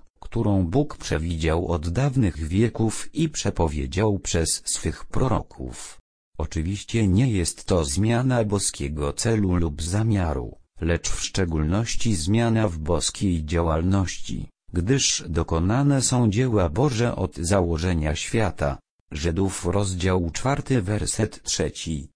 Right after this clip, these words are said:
Musimy nauczyć się lekcji, że jak w ludzkich czynnościach są przestrzegane czas i porządek, podobnie jest z elementami boskich zarządzeń.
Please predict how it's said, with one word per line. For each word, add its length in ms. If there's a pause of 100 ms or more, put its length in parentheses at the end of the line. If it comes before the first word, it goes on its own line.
(640)
Musimy 540
nauczyć 600
się 200
lekcji, 560 (240)
że 260
jak 360
w 60
ludzkich 680
czynnościach 880
są 320
przestrzegane 920
czas 520
i 140
porządek, 880 (200)
podobnie 600
jest 320
z 200
elementami 880
boskich 640
zarządzeń. 920